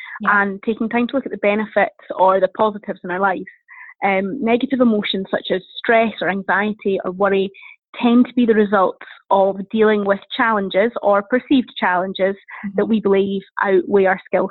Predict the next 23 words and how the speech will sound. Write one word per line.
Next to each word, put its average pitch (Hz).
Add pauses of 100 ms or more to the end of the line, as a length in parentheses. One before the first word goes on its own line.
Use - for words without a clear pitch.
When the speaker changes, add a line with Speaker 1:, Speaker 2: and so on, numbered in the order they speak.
Speaker 2:
set. - (640)
Um, 202
if 214
you 220
look 254
at 254
the 220
work 208 (120)
of 196
Mika 214
Csikszentmihalyi, 185
a -
Hungarian 202
psychologist 185
who's 196
these 202
days 185 (100)
based 190
over 190
in 180
the 190
States -
somewhere, 180